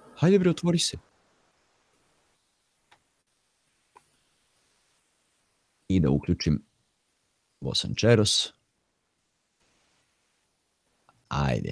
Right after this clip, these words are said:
hajde, mali, možeš ti to. Dobar si. Da, Tonki kaže, ne postoji Superior Mirage. Da, ja ga nisam nikad video, ali eto, ne znam, neki snimaju, videli su.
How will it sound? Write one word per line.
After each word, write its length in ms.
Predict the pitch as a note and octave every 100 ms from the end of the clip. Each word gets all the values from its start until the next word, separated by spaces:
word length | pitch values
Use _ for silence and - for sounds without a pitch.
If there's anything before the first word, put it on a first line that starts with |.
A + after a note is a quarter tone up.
| -
hajde, 320 | D#2 D2+ A#1+
mali, 260 | C2+ C#2 B1
možeš 360 | C#2+ C2+ -
ti 160 | - C#2+
to. 320 | - E2 - _ _ _ _ _ _ _ _ _
Dobar 300 | - D2 B1 -
si. 480 | - - G2 E2+ - _ _ _ _ _ _ _ _ _ _ _ - - - _ - - - _ _ _ _ _ _ _ _ _ _ _ _ _ _ _ - _ _ -
Da, 200 | F2 G#2+
Tonki 280 | F2+ F#2 G2
kaže, 260 | G#2 F#2+
ne 60 | G2+
postoji 320 | - - A2
Superior 400 | - - A2 G#2
Mirage. 300 | G2 G#2+ A2 - -
Da, 140 | C#2+ G2+ C3
ja 260 | F#2+ E2+
ga 100 | F#2+
nisam 280 | A#2 A#2 C3+
nikad 240 | C3+ C3 C#3
video, 280 | C#3 D3 F#2+ -
ali 240 | C#2+ C#2+
eto, 180 | D#2+ - - -
ne 180 | C2
znam, 160 | C2+ F2+
neki 320 | C2+ B1 - F2+ - _
snimaju, 540 | - D2 D2+ F#2 G2
videli 320 | D2+ C#2+ E2+ G2+
su. 240 | -